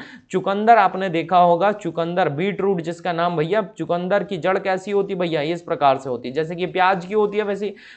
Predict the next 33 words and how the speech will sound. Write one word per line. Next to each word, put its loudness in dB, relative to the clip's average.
तो -4
ये 4
क्या 8
है 6
भैया? 2
इसको 0
बोलते 0
हैं 2
मूसला 2
जड़ 2
कहते -2
हैं। -6
कौन -4
सी -4
जड़ 2
बोलते 2
हैं? -2
मूसला 0
जड़ 4
कहते -4
हैं। -12
ठीक -2
है, 2
तो 4
ये 0
क्या 4
होती 2
है -2
भाई? 4
मोटी 2
पाई 0
जाती 0
है, -8